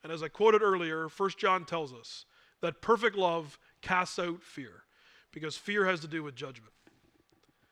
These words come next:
You are more deeply known by the God of heaven than you could possibly imagine.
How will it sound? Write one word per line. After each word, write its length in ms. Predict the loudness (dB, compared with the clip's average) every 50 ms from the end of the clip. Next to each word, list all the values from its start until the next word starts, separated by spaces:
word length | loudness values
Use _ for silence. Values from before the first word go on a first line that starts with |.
| _ _ _ _ _ _ _ _ _ _ _ _ _ _ _ _ _ _ _ _ _
You 300 | -2 0 2 4 4 6
are 320 | 8 10 12 12 12 10 8
more 400 | 4 0 0 2 4 6 4 4
deeply 560 | 4 2 2 2 2 2 0 -2 -2 -2 -2
known 580 | 0 0 2 2 2 0 0 -2 -4 -6 -6
by 140 | -2 0 0
the 100 | 0 0
God 300 | 0 2 4 6 6 4
of 80 | 4 2
heaven 340 | 2 0 0 0 -4 -12 -14 _ _ _ _ _ _ _ _ _ _ _ _ -10
than 120 | -10 -6
you 100 | -6 -6 -4
could 220 | -4 -6 -6 -4
possibly 640 | 0 4 6 6 6 6 4 -2 -2 -2 0 2
imagine. 440 | 2 2 2 0 0 -2 -4 -8 -16